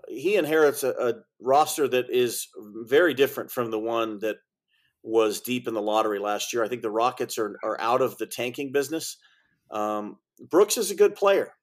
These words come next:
I mean, he didn't answer the bell against the Lakers, but ask Jason Tatum how he feels going up against Dillon Brooks. Um, he is, he is an instigator. He's a tough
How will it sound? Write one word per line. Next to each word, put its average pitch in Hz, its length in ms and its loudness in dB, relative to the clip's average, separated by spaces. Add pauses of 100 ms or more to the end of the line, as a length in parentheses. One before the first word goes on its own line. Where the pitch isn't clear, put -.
(120)
I 117 40 -14
mean, 117 100 -8
he 156 120 -2
didn't 180 200 6
answer 165 300 -2
the 131 80 -2
bell 151 260 4
against 135 240 -2
the 127 80 -4
Lakers, 139 480 0
but 139 160 0 (340)
ask 196 280 4
Jason 180 400 2
Tatum 156 320 0
how 131 180 -2
he 127 160 -6
feels 123 420 0
going 120 220 2
up 113 100 0
against 110 300 -8
Dillon 113 240 0
Brooks. - 460 -4 (420)
Um, 110 300 0
he 139 140 -2
is, 131 160 -2
he 147 260 -2
is 131 180 0
an 120 80 -2
instigator. 143 640 4
He's 110 160 -4
a 110 60 -4
tough 135 400 -2